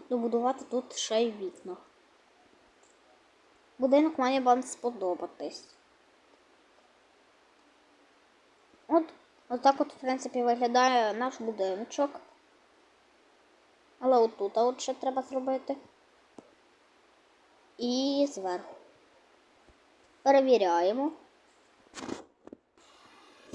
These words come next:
Вікна, в принципі, однакові, так як нам і треба.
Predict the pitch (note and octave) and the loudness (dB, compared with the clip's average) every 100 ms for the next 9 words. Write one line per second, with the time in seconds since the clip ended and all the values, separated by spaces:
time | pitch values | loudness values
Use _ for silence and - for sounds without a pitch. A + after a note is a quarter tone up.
0 | - _ A#3+ E4 F4 E4 D4+ B3+ C#4+ D4+ | -20 _ 2 4 4 2 0 0 0 0
1 | C4 B3 A#3+ G#3 E3 D#3 F#3+ F#3+ - - | -2 -2 -2 -6 -14 -12 -12 -14 -10 -6
2 | B3 C#4 C#4 G#3 A3 A3+ - D3+ D#3+ | -2 -2 -4 -10 -10 -10 -6 -6 -8